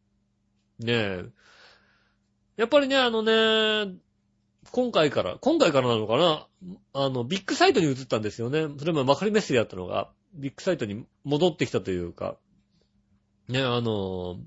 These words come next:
手狭になってしまって。晴海でやった頃なのかな？晴海でやった頃に手狭になって、ね、メッセで、で、移って、で、メッセでやり始めたけども、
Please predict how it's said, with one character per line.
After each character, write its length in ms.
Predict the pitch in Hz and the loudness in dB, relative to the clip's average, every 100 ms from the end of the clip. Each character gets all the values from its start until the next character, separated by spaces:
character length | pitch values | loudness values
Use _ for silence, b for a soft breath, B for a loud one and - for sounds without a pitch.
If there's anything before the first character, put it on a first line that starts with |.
| - - - | -20 -20 -2
手 120 | 151 | 2
狭 280 | 165 196 196 | 2 2 0
に 60 | |
な 100 | 180 | 0
っ 100 | 175 | -2
て 80 | - | -4
し 120 | 113 | -8
ま 100 | 95 | -8
っ 60 | 90 | -10
て。 300 | _ 131 147 | _ -14 -14
晴 240 | - 170 233 | -2 2 2
海 140 | 403 | 2
で 80 | 370 | 2
や 80 | 330 | 2
っ 100 | 330 | 2
た 120 | 277 | 2
頃 140 | 180 | 2
な 60 | 131 | 2
の 80 | 107 | -2
か 80 | 117 | -4
な？ 80 | |
晴 180 | 127 175 | -2 -4
海 120 | 214 | -2
で 60 | 233 | -2
や 100 | 233 | -2
っ 60 | 226 | -2
た 120 | 202 | -4
頃 160 | 160 | -4
に 100 | 139 | -6
手 140 | 127 143 | -4 -2
狭 220 | 165 170 | -2 -4
に 60 | 165 | -4
な 100 | 165 | -6
っ 100 | - | -4
て、 260 | 156 139 123 - b b b b b b b 160 | -2 -2 -4 -16 b b b b b b b -2
ね、 260 | 175 131 127 - | 0 -2 -6 -16
メ 140 | - 185 | -2 0
ッ 20 | |
セ 220 | 180 151 | 2 0
で、 320 | 117 98 120 - _ _ _ 156 - - | 0 -2 -6 -16 _ _ _ -20 -20 -4
で、 240 | 147 151 | 2 2
移 280 | 131 120 143 | 2 -4 -8
っ 40 | |
て、 400 | 123 _ 98 - - _ _ _ _ | -10 _ -6 -6 -12 _ _ _ _
で、 80 | 165 | -4
メ 120 | 147 | 0
ッ 20 | 151 | 0
セ 180 | - | 0
で 80 | 135 | 4
や 240 | 143 123 120 | 4 4 0
り 120 | 139 | -6
始 240 | 123 139 131 | -2 -2 -2
め 140 | 135 | -4
た 160 | 120 120 | -2 -4
け 100 | 131 | -2
ど 120 | 127 | -4
も、 480 | 135 170 156 110 | -2 0 2 0